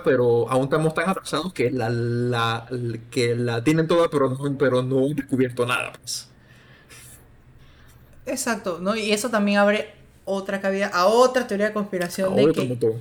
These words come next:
Speaker 2: eh, sí, y no, y hay una que, que María me mencionó que es que, en verdad, los países, o sea, nosotros como países individuales, no todos,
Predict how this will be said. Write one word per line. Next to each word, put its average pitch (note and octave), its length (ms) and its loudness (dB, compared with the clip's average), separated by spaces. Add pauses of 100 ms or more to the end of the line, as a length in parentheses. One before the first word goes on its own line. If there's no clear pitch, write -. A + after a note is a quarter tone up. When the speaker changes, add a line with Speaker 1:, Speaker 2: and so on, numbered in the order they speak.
(140)
Speaker 2:
eh, F3 360 -4 (600)
sí, D4 200 -4 (140)
y A#3+ 120 0
no, B3+ 120 4
y B3 140 -2
hay A3+ 160 0
una B3 200 0
que, G3+ 400 -6
que F#3+ 120 -4
María F#3 260 -4
me A3+ 80 -2
mencionó G3+ 400 -4
que - 320 -8
es G3 160 -4
que, A#3 400 -8
en F#3 140 -6
verdad, F#3+ 380 0 (500)
los G3 800 -2
países, G#3 640 -6
o - 20 -16
sea, F#3+ 140 -2
nosotros G3 340 -8
como G3 300 -4
países G3 340 -4
individuales, F3 600 -4
no F3+ 160 -6
todos, F#3 500 0